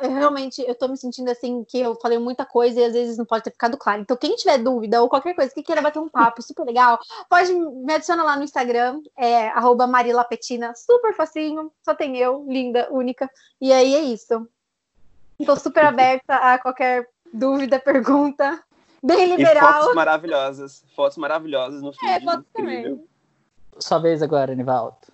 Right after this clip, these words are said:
Speaker 3: Não que alguém vai querer te seguir, né? Mas vai que alguém tá num,
Speaker 2: Ai,
Speaker 3: num dia
Speaker 2: assim,
Speaker 3: ruim.
Speaker 2: quase, quase todas as minhas redes têm o mesmo username, menos o Twitter, porque eu não gosto que as pessoas me encontrem mesmo no Twitter, então tá tudo certo.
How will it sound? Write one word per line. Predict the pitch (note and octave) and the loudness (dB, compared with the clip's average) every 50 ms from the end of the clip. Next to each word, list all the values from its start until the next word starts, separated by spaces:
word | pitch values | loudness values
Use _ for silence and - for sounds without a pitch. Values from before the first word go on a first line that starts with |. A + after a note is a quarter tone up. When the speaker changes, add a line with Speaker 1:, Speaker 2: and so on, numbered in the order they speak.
| _ _ - | _ _ -2
Speaker 3:
Não | D#3 E3 A3 B3+ | 0 0 0 2
que | - C4+ | 0 0
alguém | A#3 A3 A#3 | 0 0 0
vai | A3 A3 G#3+ | 0 0 0
querer | - G#3+ G#3 G3+ | 0 -2 -4 -4
te | G3+ | -6
seguir, | - - A3+ F#3 C#3 C3 B2 A2+ A2+ - _ | -8 -12 -10 -8 -6 -4 -4 -6 -6 -10 _
né? | - C3 B2+ B2 B2 | -8 -6 -6 -6 -8
Mas | B2 D#3+ D#3+ - _ | -8 -10 -12 -14 _
vai | - D#3 F3+ G3+ | -6 -6 -6 -6
que | G#3+ A3+ C#3 C#3 C#3 C3 - | -6 -4 -4 -4 -4 -4 -6
alguém | - B2+ B2+ C3+ C3+ C3 | -6 -6 -4 -4 -6 -4
tá | - C#3 | -4 -4
num, | C3+ C3 | -4 -2
Speaker 2:
Ai, | B2+ - D#3+ D3+ D3+ D3+ C#3+ C#3+ C#3 | -4 -4 -4 -4 -6 -6 -6 -4 -2
Speaker 3:
num | C#3 C3+ | -2 -2
dia | B2 C3 | 0 -2
Speaker 2:
assim, | B2 - F3 D#3 | 0 2 2 2
Speaker 3:
ruim. | D3+ C#3 C3 B2 A#2 A#2 B2 _ _ _ _ _ _ _ _ _ _ _ _ _ _ _ _ _ _ _ _ _ | 4 2 2 -2 -6 -12 -16 _ _ _ _ _ _ _ _ _ _ _ _ _ _ _ _ _ _ _ _ _
Speaker 2:
quase, | - - A#3+ B3 C4 A#3+ G#3+ | -4 0 2 2 2 0 -2
quase | - C4+ B3+ B3+ G#3 | -2 -2 -2 -2 -2
todas | B3 A3 G3+ F3+ | -6 -6 -6 -6
as | F3+ | -8
minhas | F3 E3 D#3+ D3+ | -8 -8 -8 -6
redes | F#3 G3 F#3+ F#3+ F3 - - | -8 -8 -8 -8 -10 -12 -8
têm | - F3 F3+ | -6 -6 -6
o | F3 | -6
mesmo | F3 F#3 F3+ F#3 | -6 -8 -10 -10
username, | F3+ F3+ F#3+ F#3+ F3+ E3 C#3+ C3 C3 B2 A#2 A#2 | -8 -8 -6 -6 -6 -6 -8 -8 -8 -10 -12 -12
menos | B2+ C#3 D#3 E3+ E3+ | -12 -12 -12 -12 -16
o | F#3 | -18
Twitter, | F3+ - F#3+ E3 E3 E3 - F3+ E3+ | -16 -12 -10 -10 -10 -10 -12 -14 -14
porque | - E3+ - E3+ | -16 -16 -16 -14
eu | D#3+ | -12
não | E3 E3 | -12 -12
gosto | D3+ D3+ D3+ - | -12 -12 -14 -14
que | - D#3 | -16 -18
as | D3+ D3+ | -18 -16
pessoas | _ D3+ C#3 | _ -12 -8
me | C#3+ D3+ | -8 -8
encontrem | D#3+ - D3+ D3 D3 D3 D3 D3 | -8 -8 -12 -14 -16 -16 -12 -12
mesmo | C#3 C3+ C#3 C#3+ | -12 -12 -12 -16
no | C3+ | -16
Twitter, | D3+ E3+ D#3+ A#2+ G#2 _ G#2+ A2 | -10 -10 -10 -10 -10 _ -20 -20
então | A2 - A#2 | -20 -20 -20
tá | B2 B2+ | -20 -20
tudo | - C3+ C3+ C3 | -20 -20 -20 -18
certo. | - - - - F#2+ - - - | -10 -8 -8 -8 -8 -10 -16 -20